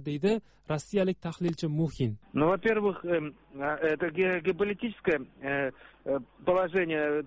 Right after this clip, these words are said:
Speaker 2: Та-, к-, Ра-, Таджикистан является одним из ключевых игроков по, э, уга-, урегулированию, возможному урегулированию афганской проблемы, по крайней мере, на
Speaker 1: Birinchidan, Tojikiston Rossiya uchun geosiyosiy ahamiyatga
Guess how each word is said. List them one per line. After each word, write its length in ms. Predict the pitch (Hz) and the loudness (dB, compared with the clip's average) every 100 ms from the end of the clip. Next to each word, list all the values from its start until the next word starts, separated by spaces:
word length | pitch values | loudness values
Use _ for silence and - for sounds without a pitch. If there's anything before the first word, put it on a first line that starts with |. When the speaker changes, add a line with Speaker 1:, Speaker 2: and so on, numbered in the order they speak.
| - | -2
Speaker 2:
Та-, 260 | 175 170 | 0 0
к-, 340 | 160 175 165 165 | -2 0 0 0
Ра-, 340 | 180 180 175 | 0 -2 -2
Таджикистан 600 | 175 165 185 - 220 208 | -2 -4 -6 -4 -2 -2
является 400 | 196 190 190 185 | 0 0 0 -2
одним 240 | 185 190 190 | -2 -2 -4
из 80 | |
ключевых 520 | - - 170 202 196 190 | -4 -8 0 2 2 2
игроков 480 | 175 175 170 208 190 | 2 2 2 0 2
по, 220 | 185 160 - - - - | 0 -2 -6 -20 -16 -4
э, 240 | 151 147 | 0 0
уга-, 320 | 147 147 170 | 0 2 2
урегулированию, 840 | 180 185 170 202 196 175 165 160 | 2 2 2 2 4 2 0 0
возможному 520 | 156 170 175 175 165 160 | 0 0 0 -2 -2 0
урегулированию 640 | 156 151 170 165 156 160 | 0 2 2 2 0 -2
афганской 420 | 156 196 196 180 | -2 -2 -2 -2
проблемы, 480 | 156 160 147 151 135 | 0 0 2 0 0
по 140 | 147 | -2
крайней 320 | 147 180 165 160 | 0 0 -2 -4
мере, 260 | 165 160 | -8 -12
на 100 | 147 - _ | -20 -20 _
Speaker 1:
Birinchidan, 500 | 165 160 156 165 202 - - _ | -2 -2 -2 -2 -2 -4 -16 _
Tojikiston 520 | 170 170 175 - 214 | -2 -2 -2 0 0
Rossiya 380 | 190 175 - 214 | 2 -2 0 0
uchun 260 | 202 208 190 | 0 0 -2
geosiyosiy 680 | 147 180 175 185 175 165 202 | 0 0 0 0 0 2 0
ahamiyatga 520 | 170 175 165 151 175 | 0 -2 -2 -2 0